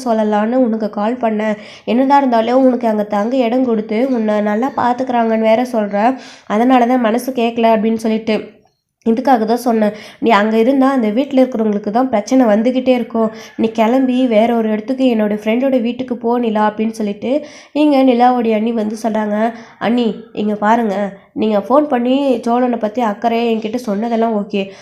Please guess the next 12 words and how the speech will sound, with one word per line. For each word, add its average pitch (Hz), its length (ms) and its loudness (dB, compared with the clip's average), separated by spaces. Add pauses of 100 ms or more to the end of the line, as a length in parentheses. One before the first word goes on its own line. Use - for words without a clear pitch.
(120)
ஆனா 226 240 0
என்னை 226 340 0
இங்கிருந்து 262 420 0
எப்படி 226 220 -4
போக 220 360 -2
சொல்றீங்க? 202 380 -2
எனக்காக 214 440 0
நிறைய 247 340 0
ஹெல்ப் 262 280 -2
பண்ணியிருக்காங்க, 226 480 -2
நீங்களே 277 480 0
சொல்றீங்க. 214 580 -2